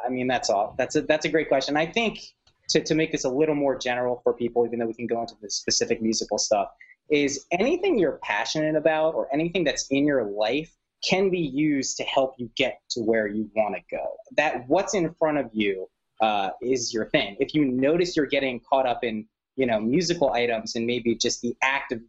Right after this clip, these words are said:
you know, consuming musical knowledge and making music but not really focus on anything else,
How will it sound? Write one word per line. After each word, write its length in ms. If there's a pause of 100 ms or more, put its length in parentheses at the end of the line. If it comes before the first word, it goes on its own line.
(100)
you 80
know, 200
consuming 500
musical 380
knowledge 600
and 100
making 340
music 300
but 100
not 180
really 340
focus 280
on 80
anything 240
else, 180